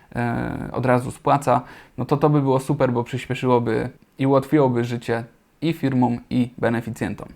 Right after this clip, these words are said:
Standard energetyczny budynków. Przedyskutowano również temat standardu energetycznego budynków, omówiono obecne wymagania w programie dotyczące zmniejszenia zapotrzebowania na energię użytkową do ogrzewania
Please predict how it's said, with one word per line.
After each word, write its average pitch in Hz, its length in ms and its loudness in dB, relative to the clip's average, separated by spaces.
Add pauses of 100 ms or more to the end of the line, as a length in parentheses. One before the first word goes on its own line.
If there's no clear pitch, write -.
(120)
Standard 156 480 2
energetyczny 127 600 -2
budynków. - 560 -6 (420)
Przedyskutowano 151 680 2
również 131 320 0
temat 131 300 0
standardu 120 460 0
energetycznego 120 720 -2
budynków, 151 500 -2 (220)
omówiono 156 540 4
obecne 127 360 0
wymagania 113 420 -2
w - 60 -10
programie 139 420 0
dotyczące 135 560 -4
zmniejszenia 139 680 -2
zapotrzebowania 127 720 -4
na 120 200 -2
energię 127 340 -2
użytkową 123 540 -2
do 110 100 -4
ogrzewania 127 520 -2